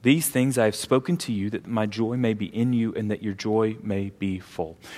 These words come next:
Where is purpose to be found in this life? It's actually really simple. It's Jesus.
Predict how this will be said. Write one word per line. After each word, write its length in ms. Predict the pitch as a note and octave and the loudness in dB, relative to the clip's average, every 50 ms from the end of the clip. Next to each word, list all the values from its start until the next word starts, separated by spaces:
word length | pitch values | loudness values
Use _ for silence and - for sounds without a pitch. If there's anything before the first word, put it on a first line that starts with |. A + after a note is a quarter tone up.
| - - A2 - - | -14 -14 -14 -12 -4
Where 360 | - A2+ B2+ C#3 D3 D3+ D3+ | 4 8 8 10 10 10 8
is 220 | - C3 A2+ - | 6 2 -2 -4
purpose 420 | - - A#2 A2+ - A2 G#2 - - | 0 2 2 4 4 2 0 -2 -4
to 120 | - - | -6 -4
be 100 | G2 G2 | -2 -2
found 480 | F#2+ - - G2+ F#2+ F#2 F#2+ F#2+ F#2 - - | -2 0 0 2 2 2 0 -2 -4 -8 -8
in 160 | - G#2 F#2+ | -6 -4 -2
this 200 | F#2 F#2 - - | -2 -4 -4 -2
life? 220 | F#2 F2+ F2 - - | -2 -2 -2 -4 -4
It's 380 | E2+ G#2+ G2+ - - - - - - | -4 -4 -4 -4 -8 -10 -10 -8 -4
actually 380 | G2 G2 G2 - - - G#2 F#2 | -4 -4 -4 -4 -6 -6 -6 -4
really 320 | F2+ F#2+ F#2 F#2 G2 G#2 | -2 -2 -2 -2 -2 -4
simple. 460 | G2+ - A2 G#2+ G#2 - E2+ E2 F2 - - - - - - - _ _ _ _ | -4 -4 -6 -4 -4 -6 -8 -8 -10 -14 -20 -20 -20 -20 -20 -20 _ _ _ _
It's 220 | - A2+ A2 - - | -6 -6 -6 -6 -4
Jesus. 640 | - - C3+ B2 G2+ F2+ D#2 - - - - - | -2 0 0 0 0 -2 -6 -8 -10 -12 -12 -14